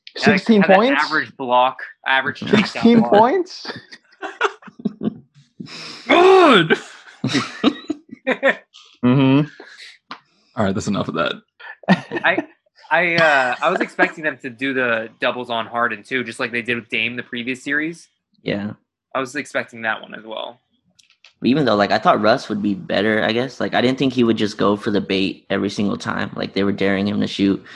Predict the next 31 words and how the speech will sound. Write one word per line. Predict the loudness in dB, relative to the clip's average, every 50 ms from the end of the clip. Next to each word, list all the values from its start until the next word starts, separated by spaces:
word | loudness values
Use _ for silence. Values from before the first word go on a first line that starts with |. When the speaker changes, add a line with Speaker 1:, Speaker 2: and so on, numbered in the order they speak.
| -20 -20 -20 _ -6
Speaker 4:
and | -4 -4
he | -2
just, | -2 -2 -4 -4 -6 -12 -18 _ _ _ _ _ _ -2
he | 0
just | 0 0 0 0
fell | 0 0 0
for | 0 0 -2 -2 -2
it | -4 -8 -12 _ _ -6
every | -6 -4 -4
single | -4 -4 -4 -4
time. | -4 -6 -8 -8 -8 -10 -12 -20 -20 -20 _ _ -10
Speaker 1:
That's | -8 -4 -2
the | -2
only | -2 -2 -2
thing. | 0
I | 0
was | -2 -2
expecting | -2 -4 -4 -4 -4 -4 -2
Russ | -2 -2 -2 -2
to | -6 -14
attack | -14 -12 -10 -10 -10 -10 -12
the | -14
basket | -12 -8 -6 -6 -6 -6 -8 -14 -16 -16 -14
way | -12 -8 -6 -4 -4
more | -4 -4 -2 0 0
often. | 0 0 -2 -4 -6 _ -20 -20 -20 -12 -10
Like, | -10 -6 -4
that's | -2 -2 -2 -2 -6 -10
when | -10 -10 -8 -8 -10 -8
they | -6 -6 -2
got | 0 2 2 2 0 -2